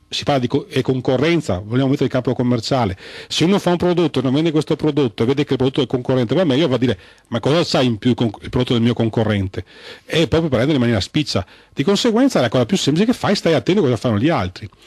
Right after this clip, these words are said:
E allora, se, e invece si deve fare un pretesto, ma soltanto perché questi sono, questi che sono le coppie di fatto, famiglie di fatto, sono famiglie, sono cittadini come gli altri.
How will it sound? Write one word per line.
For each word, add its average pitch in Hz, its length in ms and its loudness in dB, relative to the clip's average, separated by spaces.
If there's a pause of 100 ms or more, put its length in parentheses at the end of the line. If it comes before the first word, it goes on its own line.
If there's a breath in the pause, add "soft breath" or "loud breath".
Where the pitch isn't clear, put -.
(220 loud breath)
E - 120 -4
allora, 139 100 2
se, - 260 -6 (140)
e - 160 -4
invece 185 560 2
si - 140 -4
deve 151 160 4
fare 131 240 -2
un 113 100 0
pretesto, 151 460 0
ma 180 100 4
soltanto 214 480 2
perché 104 380 -4 (340 loud breath)
questi 254 220 2
sono, 165 180 2 (380)
questi 214 320 2
che 110 80 2
sono 135 200 0
le 117 80 2
coppie 123 260 0
di 135 80 2
fatto, 123 300 -2
famiglie 120 260 2
di 180 80 2
fatto, 185 260 0
sono 180 200 0
famiglie, 170 380 2
sono 175 180 2
cittadini 151 280 2
come 131 200 0
gli 98 120 0
altri. 107 420 -2